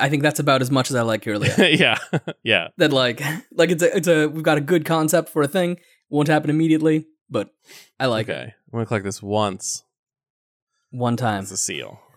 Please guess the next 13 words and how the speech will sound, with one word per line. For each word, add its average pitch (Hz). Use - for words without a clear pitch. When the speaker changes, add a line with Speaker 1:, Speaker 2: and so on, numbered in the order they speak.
Speaker 1:
It's 151
a 117
seal. -
This, 156
this 143
is, 147
like, 135
the 123
first 117
time 110
that 110
I'm 104
like, 95